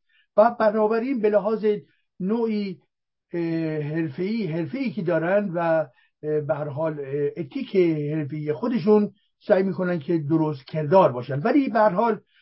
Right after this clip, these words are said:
همیشه ما دیدیم که رسانه‌ها خود جدای از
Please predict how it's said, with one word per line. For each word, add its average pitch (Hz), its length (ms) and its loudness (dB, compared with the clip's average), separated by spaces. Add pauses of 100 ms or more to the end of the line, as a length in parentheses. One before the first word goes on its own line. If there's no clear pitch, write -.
همیشه 208 400 0
ما 190 400 -2 (160)
دیدیم 226 580 -6 (320)
که 190 280 2
رسانه‌ها 156 640 0
خود 190 340 -4
جدای 185 460 0
از 180 340 -4